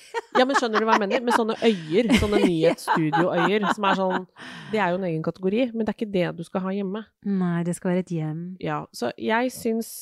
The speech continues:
Speaker 1: eh, led-belysning med måte, hvis det er lov å si. Det er lov, det.
Speaker 2: Veldig med måte.
Speaker 1: Ja.
Speaker 2: Altså, man skal bruke det mye mindre enn det folk tror, altså.
Speaker 1: Ja,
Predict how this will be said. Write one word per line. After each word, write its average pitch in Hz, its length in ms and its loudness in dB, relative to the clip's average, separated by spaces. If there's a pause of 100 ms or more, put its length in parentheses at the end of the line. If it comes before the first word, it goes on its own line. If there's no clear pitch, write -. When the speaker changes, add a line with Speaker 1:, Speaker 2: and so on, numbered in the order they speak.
Speaker 1:
eh, 226 320 0
led-belysning 196 960 -2
med 233 160 0
måte, 220 520 0 (120)
hvis 240 160 -2
det 226 100 0
er 208 60 2
lov 202 160 0
å 202 60 -2
si. 320 100 -10 (400)
Det - 80 -2
er 196 80 2
lov, 196 120 2
det. 285 120 6
Speaker 2:
Veldig 180 240 0
med 208 80 2
måte. 180 400 -2
Speaker 1:
Ja. - 160 -4 (200)
Speaker 2:
Altså, 247 200 0
man 247 160 2
skal 240 160 -2
bruke 202 200 0
det 202 120 0 (720)
mye 247 380 0
mindre 175 260 0
enn 175 80 0
det 170 120 0
folk 165 220 -6
tror, 175 220 -2
altså. - 240 -2
Speaker 1:
Ja, 190 120 -2